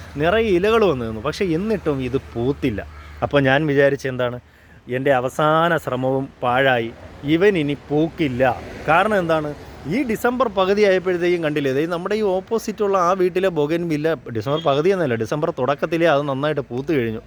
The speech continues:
അപ്പം ഞാൻ വിചാരിച്ചു ഈ പൂക്കുന്ന സമയമായല്ലോ ഇനിയിപ്പം, എന്നിട്ട് എൻ്റെ ഈ പറഞ്ഞ ബൊഗൻവില്ല പൂത്തില്ലല്ലോ. അപ്പം ഞാൻ എൻ്റെ അവസാന ഘട്ട ഈ പറഞ്ഞ നാച്ചുറോപ്പതിയും ഫലിച്ചില്ല. ആ, ഇത്, ഇതിൻ്റെ ആ ഒരു ഇൻഫെർട്ടിലിറ്റി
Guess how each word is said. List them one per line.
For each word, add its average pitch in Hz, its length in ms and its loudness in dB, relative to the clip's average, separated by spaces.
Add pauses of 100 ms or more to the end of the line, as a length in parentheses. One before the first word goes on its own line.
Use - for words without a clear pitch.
(440)
അപ്പം 175 240 4
ഞാൻ 190 120 6 (100)
വിചാരിച്ചു 208 420 2
ഈ - 20 -4 (100)
പൂക്കുന്ന 196 440 -2
സമയമായല്ലോ 180 760 2
ഇനിയിപ്പം, 151 380 -4 (400)
എന്നിട്ട് 208 320 2 (140)
എൻ്റെ 196 280 2 (320)
ഈ 190 60 4 (160)
പറഞ്ഞ 175 280 4 (120)
ബൊഗൻവില്ല 160 480 2 (100)
പൂത്തില്ലല്ലോ. 143 520 -2 (360)
അപ്പം 135 240 0
ഞാൻ 135 120 4 (120)
എൻ്റെ 139 220 4
അവസാന 151 640 0 (180)
ഘട്ട 135 320 -2 (120)
ഈ 131 40 -4 (100)
പറഞ്ഞ 131 200 -2 (120)
നാച്ചുറോപ്പതിയും 131 840 0 (380)
ഫലിച്ചില്ല. 139 600 0 (580)
ആ, 117 60 -2 (460)
ഇത്, 151 180 2 (380)
ഇതിൻ്റെ 147 340 0
ആ - 80 2
ഒരു 139 180 0
ഇൻഫെർട്ടിലിറ്റി 147 760 -4